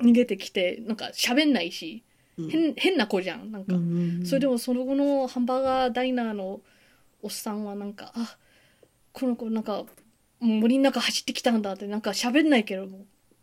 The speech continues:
Speaker 1: 「優しくしよう」みたいに言って、
Speaker 2: うんうん。
Speaker 1: なんか、確かハンバーガーとフライを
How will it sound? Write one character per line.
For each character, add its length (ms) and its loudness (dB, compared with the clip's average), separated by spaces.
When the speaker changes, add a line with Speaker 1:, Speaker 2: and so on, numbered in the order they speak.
Speaker 1:
「優 260 0
し 80 -2
く 100 4
し 120 4
よ 120 4
う」 60 0
み 100 -4
た 100 -12
い 80 -12
に 100 -12
言 20 -14
っ 40 -20
て、 340 -8
Speaker 2:
う 40 -14
ん 200 -12
う 40 -14
ん。 180 -16
Speaker 1:
な 40 -10
ん 40 -14
か、 260 -16
確 180 -10
か 100 -10
ハ 120 -6
ン 60 -2
バ 140 -4
ー 20 -6
ガ 120 -8
ー 60 -12
と 260 -12
フ 140 -10
ラ 120 -2
イ 60 -4
を 200 -8